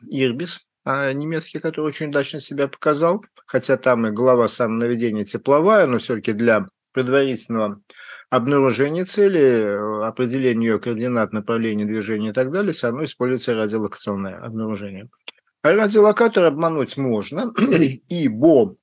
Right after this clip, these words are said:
ибо, смотрим на схему и картинку, м, мощность, интенсивность отражённого от цели сигнала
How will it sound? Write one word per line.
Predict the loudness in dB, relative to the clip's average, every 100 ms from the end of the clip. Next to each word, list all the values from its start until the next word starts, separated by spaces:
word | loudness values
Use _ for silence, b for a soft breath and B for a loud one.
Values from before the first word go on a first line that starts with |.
| -10
ибо, | -6 0 0 0 -4 _ _ _ _ _ _ _ _ _
смотрим | -6 0 0 0 0
на | -2
схему | -2 -2 0
и | 0
картинку, | 0 0 -2 -2 -6 _ _ _ _ _ _ _ _ _ -4
м, | 0 2 0 0 2
мощность, | 4 2 -2 -2
интенсивность | -2 0 0 2 2 0 -2
отражённого | 2 4 4 2 2 0
от | 0
цели | -2 -2
сигнала | -4 -6 -2 0 2 2 0